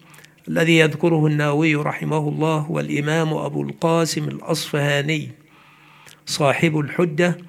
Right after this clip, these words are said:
في بيان المحجة. قال: معنى الحديث أن الأمانة تزول عن القلوب شيئا فشيئا، فإذا زال أول جزء منها زل نورها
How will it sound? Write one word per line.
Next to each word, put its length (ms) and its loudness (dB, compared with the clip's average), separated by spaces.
في 120 0
بيان 400 6
المحجة. 600 -8
قال: 400 4
معنى 260 4
الحديث 460 -2
أن 140 0
الأمانة 540 4
تزول 760 2
عن 180 2
القلوب 760 0
شيئا 600 0
فشيئا، 520 -2
فإذا 360 0
زال 380 4
أول 760 0
جزء 460 -2
منها 880 0
زل 680 2
نورها 600 0